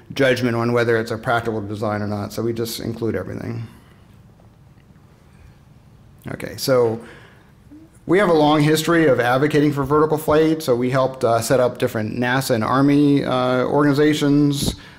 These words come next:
Uh, when nasa closed the wind tunnels, the full-scale wind tunnels, we worked with, um, with the Army and, uh, Air Force to get those transferred to D O D.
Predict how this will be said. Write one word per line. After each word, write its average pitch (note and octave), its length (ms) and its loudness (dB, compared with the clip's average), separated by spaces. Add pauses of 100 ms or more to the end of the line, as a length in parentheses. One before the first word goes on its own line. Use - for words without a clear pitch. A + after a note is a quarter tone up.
(140)
Uh, A2 560 0
when A#2+ 720 -2
nasa B2 380 0
closed C#3 400 2
the C3 60 0
wind D3 220 2
tunnels, C#3+ 540 0
the B2 80 -6
full-scale C3 440 0
wind C3+ 180 2
tunnels, C3+ 480 0
we C3 120 2
worked C3 300 0
with, A#2 300 0
um, A2+ 440 -4
with B2 160 -4
the A#2+ 120 -8
Army B2+ 560 0
and, A2 640 -4 (360)
uh, A2 200 -2
Air C3 240 0
Force C3 400 2
to A#2+ 40 -6
get A#2+ 140 2
those A2 180 0
transferred A#2+ 440 -2
to A2 80 -6
D A2+ 220 0
O G#2 60 0
D. C3 520 2